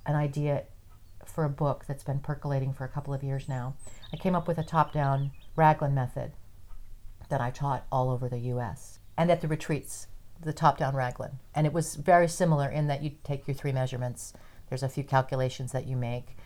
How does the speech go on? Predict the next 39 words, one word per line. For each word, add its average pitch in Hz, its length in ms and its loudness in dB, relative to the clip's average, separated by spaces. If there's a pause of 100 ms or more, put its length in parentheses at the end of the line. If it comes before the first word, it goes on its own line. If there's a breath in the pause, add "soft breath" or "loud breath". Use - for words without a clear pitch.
(180 soft breath)
and 127 140 0
then 131 220 6
you 127 100 -2
can 123 120 -6
basically 123 360 -4
cast 120 380 2
on 117 140 0
and 113 100 -4
you 123 80 -6
can 123 260 -6 (100)
increase 127 760 0 (840 soft breath)
on 139 140 6
the, 143 160 4
every 170 200 8
wrong 143 240 8
side 127 240 4
row 120 400 4 (400 soft breath)
and 135 140 4
wind 131 180 8
up 127 120 0
with 120 80 0
a - 20 -2
sweater 110 240 -2
that 107 160 -6
fits. - 240 -4
So 131 80 0
it 113 60 0
makes 123 180 -2
the - 80 -4
yoke 120 300 0
very 127 340 4
simple 113 500 -2 (100)
to 123 120 0
knit. 113 400 -2 (1040 soft breath)
And 139 140 8
there's 135 160 6 (100)
a 143 60 2
whole, 170 760 8
r-, 143 140 0